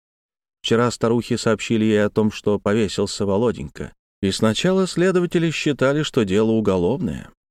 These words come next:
дескать, убили его. Но после всех расследований постановили, что удавился он собственноручно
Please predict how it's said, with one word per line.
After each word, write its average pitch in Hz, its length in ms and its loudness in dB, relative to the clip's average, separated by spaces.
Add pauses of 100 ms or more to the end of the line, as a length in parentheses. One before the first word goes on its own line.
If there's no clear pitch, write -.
(160)
дескать, 98 540 -4
убили 104 440 2
его. 71 420 -4 (440)
Но 113 180 2
после 131 340 0
всех 120 320 -2
расследований 113 680 0
постановили, 92 560 0
что 98 420 -2
удавился 120 640 0
он 120 240 0
собственноручно 101 1200 -2